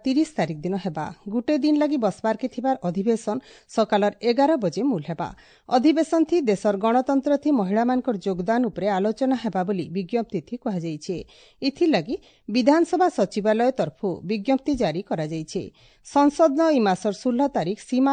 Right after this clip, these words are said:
ପୁନଃନିର୍ଦ୍ଧାରଣ ଆର୍ ନାରୀ ଶକ୍ତି ବନ୍ଦନ ଅଧିନିୟମ ଉପରେ ଖାସ୍ ଅଧିବେଶନ ବସିଥିଲା। ଲୋକସଭା ଆର୍ ରାଜ୍ୟ ବିଧାନସଭାମାନକେ ମହିଳାମାନଙ୍କର ଲାଗି ତେତିଶ ପ୍ରତିଶତ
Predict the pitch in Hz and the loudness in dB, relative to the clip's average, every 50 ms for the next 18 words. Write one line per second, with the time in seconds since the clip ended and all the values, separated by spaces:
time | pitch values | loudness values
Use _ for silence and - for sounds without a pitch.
0 | 285 277 254 226 208 202 202 202 202 202 180 180 208 233 247 262 269 269 240 208 | 0 -2 -2 -2 0 0 2 2 0 0 0 0 0 0 2 2 0 0 -2 -2
1 | 180 175 - - - - _ _ - 247 247 262 302 269 - 320 311 - - 311 | -4 -4 -6 -10 -18 -20 _ _ 2 4 6 6 6 4 2 0 0 0 -2 -2
2 | 247 214 190 180 180 175 202 208 202 - 202 208 190 226 262 269 277 302 294 285 | 0 2 2 2 2 2 0 0 0 0 -2 0 2 2 4 4 4 4 4 2
3 | 226 - - 170 170 175 - - - 240 262 - - 196 160 156 147 180 160 - | 2 0 -4 -6 -8 -10 -6 -2 0 0 0 0 0 -2 -2 -4 -4 -6 -8 -6
4 | - 202 240 240 208 - - 196 - - 160 160 - 185 - _ - - - _ | -6 -4 -4 -4 -4 -6 -6 -8 -8 -8 -8 -8 -10 -12 -16 _ -20 -20 -20 _
5 | _ _ 254 254 269 285 277 - - 311 294 320 320 254 202 190 180 170 160 214 | _ _ 6 6 6 6 6 2 0 2 2 2 2 2 2 2 2 0 0 -2
6 | 196 180 208 196 220 240 262 254 - 277 277 277 285 247 180 151 147 - 226 - | -2 -2 -2 0 0 0 0 -2 -2 -2 -2 0 0 0 0 -2 -4 -4 -6 -6
7 | - - - _ _ - 233 254 262 294 320 330 330 339 330 311 381 339 330 311 | -8 -12 -20 _ _ 0 4 4 6 6 6 6 6 4 4 4 4 4 4 4
8 | 269 320 370 359 - 220 202 - - 269 277 262 - - 208 180 - 190 - - | 2 2 0 0 0 0 0 0 -2 -4 -4 -4 -2 -2 -2 -2 -4 -6 -4 -2
9 | 208 208 | -2 -2